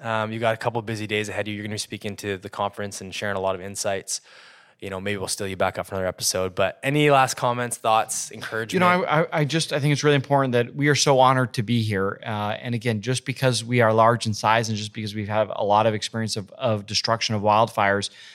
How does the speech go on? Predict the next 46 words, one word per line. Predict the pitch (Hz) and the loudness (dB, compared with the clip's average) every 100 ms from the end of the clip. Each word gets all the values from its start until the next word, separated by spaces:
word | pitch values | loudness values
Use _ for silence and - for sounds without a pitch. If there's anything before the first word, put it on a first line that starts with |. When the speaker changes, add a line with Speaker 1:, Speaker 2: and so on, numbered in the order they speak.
| _ - | _ -8
Speaker 2:
um, | 104 98 107 | -4 -4 -4
we | 120 123 | -2 2
are | 127 | 2
here | 110 123 | 2 -4
to | 113 | -2
learn | 107 107 110 | 0 0 2
as | 104 - | -2 -2
well, | 104 101 | 0 2
and | 127 117 | 0 -2
we | 113 | -2
look | 117 113 | -2 -2
forward | - 107 101 | 0 0 0
to | 107 | -4
really | 107 110 104 | -4 -4 -4
being | 113 110 | -4 -4
able | 107 | -4
to, | 101 110 98 - - - | -4 -4 -4 -10 -20 -6
to | 127 | -2
leverage | 117 113 120 131 | 2 4 4 2
this | 110 101 | 0 -2
partnership | - 123 113 - 107 - | 0 0 0 -2 -2 -2
that | 110 | -4
we | 107 | -6
have | 98 113 120 110 104 | -2 2 2 2 0
with, | 113 123 120 - - _ | 2 2 0 -10 -20 _
um, | 113 110 107 110 127 | -2 0 0 -4 -6
you | |
know, | 120 | -8
B | 101 | -4
C | 113 - | -4 -2
Wildfire | 107 107 107 113 107 | 2 2 2 0 0
Services | 101 110 107 107 107 101 | -2 -4 -4 -4 -4 -4
and | - 123 110 | -6 -4 -2
bring | 107 117 120 | 0 2 2
some | 123 117 | 0 0
of | 110 | -2
the | |
stuff | - 117 101 | -2 -2 0
you're | 113 | -2
doing. | 98 117 131 101 | 0 0 0 -2
Again, | 98 117 110 | -2 0 -2
some | - 120 | -4 -4
of | 127 | -2
the | |
collaboration, | 127 120 117 113 113 117 123 | -2 0 2 4 2 2 -2
especially | 104 - 120 117 127 | -4 -4 -4 -2 -4